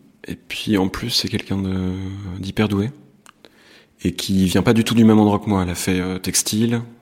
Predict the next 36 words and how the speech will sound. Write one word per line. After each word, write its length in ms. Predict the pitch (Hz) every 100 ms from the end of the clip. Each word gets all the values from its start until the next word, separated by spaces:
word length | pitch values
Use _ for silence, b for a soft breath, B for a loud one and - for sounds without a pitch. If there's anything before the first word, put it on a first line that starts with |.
| -
et 200 | 98 -
puis 180 | - -
du 80 | 104
graphisme. 520 | 92 - 120 - 104 - _ _ b b b b b b b b -
Donc, 380 | 101 120 127 120
euh, 840 | 107 104 107 104 104 104 104 101 -
on 180 | 95 107
arrive 260 | 110 110
bien, 160 | 104 135
en 80 | 131
fait, 240 | 135 131
il 40 | 110
y 40 |
a 20 |
une, 120 | 104 104
il 40 | 104
y 40 |
a 20 |
une 120 | 107
bonne 180 | 104 113
qualité 340 | 113 113 - 113
de 60 |
discussion 580 | 107 - 117 - 131 131
quand 260 | 127 104 104
on 260 | 98 101
amorce 260 | 104 107 101
des 80 | 104
projets 260 | - 101
ensemble. 440 | 104 101 123 131 127 b b b b b b b b b -
On, 440 | 104 101 101 101 90
on 60 | 95
arrive 180 | 98
bien 140 | 95 117
à 40 |
se 80 | -
comprendre, 500 | 113 - 127 131